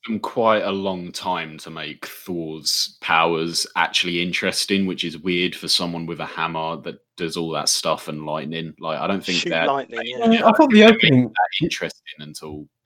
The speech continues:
Speaker 3: I thought
Speaker 1: Right.
Speaker 3: the opening scenes were quite fascinating, like when he was fighting the ice giants and stuff, 'cause you were really getting a sense of how powerful he was.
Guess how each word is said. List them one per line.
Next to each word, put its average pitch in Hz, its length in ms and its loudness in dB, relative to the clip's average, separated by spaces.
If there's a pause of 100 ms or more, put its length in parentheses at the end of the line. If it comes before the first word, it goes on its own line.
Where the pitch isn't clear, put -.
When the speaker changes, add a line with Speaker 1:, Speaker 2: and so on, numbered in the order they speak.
(120)
Speaker 3:
I 208 60 10
thought 226 140 8
Speaker 1:
Right. 165 100 10
Speaker 3:
the 139 140 12
opening 131 400 8
scenes 104 360 2
were 101 80 0
quite 110 280 4
fascinating, 101 600 4
like 104 180 2
when 107 80 6
he 107 100 4
was 101 100 0
fighting 110 340 4
the 98 120 4
ice 107 240 6
giants 98 300 2
and 95 80 -6
stuff, - 240 0
'cause 107 160 0
you 107 100 4
were 110 60 4
really 113 160 4
getting 110 340 4
a 104 60 4
sense 110 340 2
of 104 100 -4
how 98 260 6
powerful 104 440 4
he 95 100 -6
was. 90 280 -10